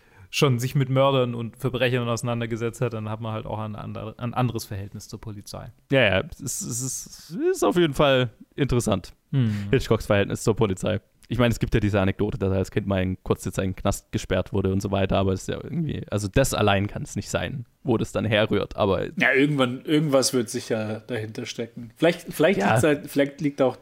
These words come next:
Speaker 3: daran, dass er dann quasi zu dieser Wrong Man Trope sich hingezogen fühlt, weil, weil das halt eine Ausrede ist, dass man
Speaker 2: Ja.
Speaker 3: die Polizei halt als Antagonisten halt im Film haben kann, weil er halt ein Wrong Man ist.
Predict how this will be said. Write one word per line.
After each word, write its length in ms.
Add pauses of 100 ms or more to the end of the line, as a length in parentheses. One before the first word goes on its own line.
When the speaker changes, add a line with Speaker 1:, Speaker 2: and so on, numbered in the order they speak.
Speaker 3:
daran, 540
dass 220
er 100
dann 340 (480)
quasi 420
zu 200
dieser 420
Wrong 280
Man 260
Trope 440 (480)
sich 220
hingezogen 560
fühlt, 540
weil, 760
weil 260
das 160
halt 100
eine 140
Ausrede 460
ist, 460
dass 200
man 100
Speaker 2:
Ja. 80
Speaker 3:
die 160
Polizei 540
halt 240
als 260
Antagonisten 720
halt 180
im 160
Film 300
haben 240
kann, 380
weil 260
er 80
halt 240
ein 80
Wrong 200
Man 220
ist. 260